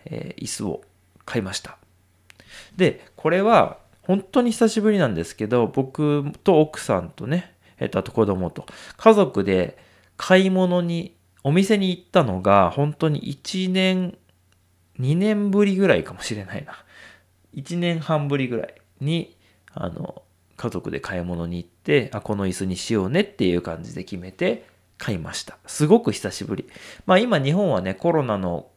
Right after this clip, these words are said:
あの、すごく数が少ないっていうのもあって、ちょっとね、あの、落ち着いたような雰囲気で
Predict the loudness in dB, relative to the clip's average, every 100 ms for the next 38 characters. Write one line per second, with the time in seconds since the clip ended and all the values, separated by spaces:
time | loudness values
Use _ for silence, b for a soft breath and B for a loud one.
0 | -10 -8 -8 -8 -10 -12 -10 -6 -6 -2
1 | -2 -2 -4 -8 -6 -4 -2 -4 -6 -8
2 | -6 -4 -6 -8 -10 -6 -2 -2 -2 -2
3 | -2 -8 B B -6 -4 -4 -4 -4 -4
4 | -8 -8 -8 -8 -6 -4 -2 -4 -4 -4
5 | -4 -4 -4 -2 -4